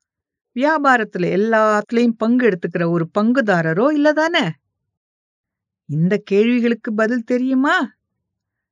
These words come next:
தல சுக்கு நூறா வெடிக்காம இருக்கணும்னா பதில் சொல்லித்தானே ஆகணும் நீ. கேட்டுட்டு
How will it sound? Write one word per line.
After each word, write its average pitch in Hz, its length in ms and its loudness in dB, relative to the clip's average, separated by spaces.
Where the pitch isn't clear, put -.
தல 160 360 -4
சுக்கு 202 580 -4
நூறா 160 420 -2
வெடிக்காம 175 720 0
இருக்கணும்னா 170 500 0
பதில் 175 400 -2
சொல்லித்தானே 226 560 0
ஆகணும் 294 400 2
நீ. 294 460 0
கேட்டுட்டு 175 680 -4